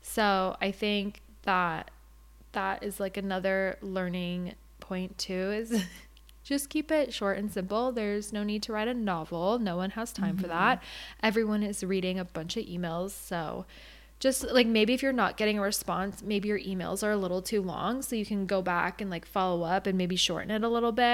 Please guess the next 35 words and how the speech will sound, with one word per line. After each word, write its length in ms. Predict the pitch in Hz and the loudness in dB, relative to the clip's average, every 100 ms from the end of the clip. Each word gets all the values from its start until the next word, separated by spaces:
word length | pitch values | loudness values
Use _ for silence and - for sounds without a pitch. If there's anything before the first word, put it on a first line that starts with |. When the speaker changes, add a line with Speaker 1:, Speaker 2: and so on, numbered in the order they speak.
| 247 - | 4 2
Speaker 1:
and 140 | 196 | -2
that 160 | 165 - | -4 -4
might 220 | 165 - | -6 -6
help 220 | 185 175 - | -8 -8 -10
too. 560 | - - 170 165 202 247 - - - - - | -12 -6 -4 0 -2 -2 -8 -18 -20 -16 -2
And 640 | 226 196 185 185 196 - - | 0 2 0 -2 -6 -12 -2
I 120 | 214 | 0
feel 260 | 208 - 294 | 2 4 4
like 260 | 277 214 - | 6 2 0
because 720 | 196 - - 202 220 233 214 | -4 -4 -8 2 4 4 0
I 140 | - 190 | 0 0
was 220 | 196 190 | 0 -2
writing 500 | 175 175 185 196 202 | -2 0 0 -2 -4
such 480 | - - 180 175 - - | -8 0 0 0 -8 -8
long 400 | 190 180 185 180 - - | -4 0 0 -2 -8 -8
emails, 560 | 170 175 196 226 247 - - - - - | -4 0 2 2 0 -4 -14 -18 -6 2
I 300 | 202 190 196 | 4 6 4
would 220 | 208 - 185 | 2 -2 -2
end 260 | 180 185 - | -2 -2 -2
up 400 | 175 175 165 - - | 0 0 -2 -8 -12
sending, 800 | - 208 185 180 185 190 196 - | -4 0 0 2 2 2 -2 -6
like, 340 | - 190 185 - | -2 -2 -2 -4
the 80 | 196 | -4
same 540 | - - 185 185 196 | -2 -2 0 0 -2
kind 200 | 185 190 | -2 -2
of 80 | 185 | -2
generic 600 | 202 190 185 180 180 - | 0 0 0 -2 -4 -6
email 460 | 202 185 175 175 175 - | -4 -2 0 0 -2 -4
to 160 | 208 - | -8 -4
everyone, 460 | 165 190 202 214 226 | -2 0 2 2 0
because 180 | 214 202 | 0 0
I 60 | |
would, 140 | 185 190 | 0 0
like, 160 | 185 | -2
take 340 | - 190 190 | -2 0 -2